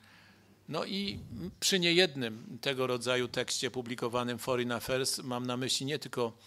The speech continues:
emigrantów, y, z Rosji, ale mam na myśli także autorów a-, jak najbardziej amerykańskich, od wielu pokoleń amerykańskich,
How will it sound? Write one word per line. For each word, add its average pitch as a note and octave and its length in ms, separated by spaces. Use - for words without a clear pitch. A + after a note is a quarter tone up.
emigrantów, B2+ 920
y, C3 40
z A2 80
Rosji, C3 480
ale D3+ 220
mam D3 180
na D3 100
myśli D3 220
także D3 260
autorów D#3 360
a-, F3+ 140
jak D3 220
najbardziej D3 420
amerykańskich, D#3 720
od A2 120
wielu B2+ 220
pokoleń C3 440
amerykańskich, A2+ 760